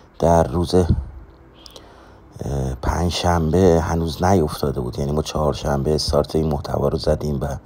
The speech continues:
اه، در پنجشنبه که می‌خواستیم تقریباً آپلود بکنیم، کاراش، کارای آخرش رو انجام بدیم،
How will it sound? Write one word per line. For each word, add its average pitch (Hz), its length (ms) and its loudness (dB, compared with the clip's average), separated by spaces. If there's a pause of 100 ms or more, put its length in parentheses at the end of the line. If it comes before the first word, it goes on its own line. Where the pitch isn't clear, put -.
(1040)
اه، 67 420 -4
در 76 180 -4
پنجشنبه 80 640 2
که 78 160 -2
می‌خواستیم 76 420 0
تقریباً - 320 -2
آپلود 76 460 2
بکنیم، 78 420 -2
کاراش، 71 440 0
کارای 78 460 2 (180)
آخرش 71 520 0
رو 73 60 2
انجام 76 360 0
بدیم، 82 280 0